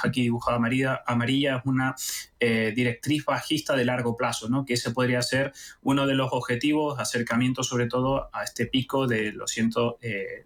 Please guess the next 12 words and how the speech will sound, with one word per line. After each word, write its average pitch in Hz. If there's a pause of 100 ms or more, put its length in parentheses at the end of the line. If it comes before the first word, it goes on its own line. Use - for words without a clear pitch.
diecisiete, 127
ciento 117
dieciocho 117
dólares, 139
así 113
que 117
hay 113
que 117
tenerlo 120 (360)
un 123
poquito 131
en, 117